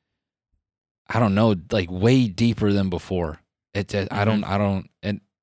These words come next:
Speaker 1: it, you know, I've never even watched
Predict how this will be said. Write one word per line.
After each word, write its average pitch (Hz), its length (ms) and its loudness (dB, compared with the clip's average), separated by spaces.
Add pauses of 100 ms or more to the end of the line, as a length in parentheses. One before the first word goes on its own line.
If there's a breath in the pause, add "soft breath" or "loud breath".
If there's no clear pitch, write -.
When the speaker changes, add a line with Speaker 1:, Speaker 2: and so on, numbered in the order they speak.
(180)
Speaker 1:
it, 104 160 -4 (640)
you 135 100 4
know, 196 180 6
I've 147 200 2
never 202 420 2
even 156 440 2
watched 110 680 0